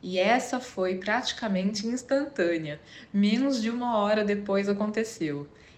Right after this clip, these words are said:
Entendi que estou cada vez mais alinhada, e o sentimento de ver o meu pedido sendo respondido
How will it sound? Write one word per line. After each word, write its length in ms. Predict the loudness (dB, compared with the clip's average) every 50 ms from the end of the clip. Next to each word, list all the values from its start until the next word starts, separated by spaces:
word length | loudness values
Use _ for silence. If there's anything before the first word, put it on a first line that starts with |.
| -4 0
Entendi 560 | 2 2 2 4 4 4 4 4 2 2 0
que 140 | 0 0 -2
estou 260 | -2 0 0 0 0
cada 240 | 0 2 4 4 4
vez 300 | 4 4 2 0 0 0
mais 340 | 0 2 2 2 2 0 0
alinhada, 720 | 0 -2 -2 -2 -2 -2 -2 -2 -4 -4 -6 -6 -8 -10 -10 -14 -20 -20 -20 -14 -8
e 120 | -4 -4
o 40 | -4
sentimento 800 | -2 0 0 0 0 0 -2 -2 0 0 2 2 0 0 0 -2
de 140 | 0 0 -2
ver 340 | -2 0 0 0 0 -2
o 60 | -2 -2
meu 160 | -2 -4 -4
pedido 500 | -4 -6 -6 -6 -4 -4 -2 -2 -2 -4
sendo 420 | -4 -4 -2 0 0 2 2 0
respondido 1040 | 0 0 -2 -2 -4 -4 -4 -4 -2 -2 -2 -2 -4 -6 -8 -8 -10 -10 -10 -10 -12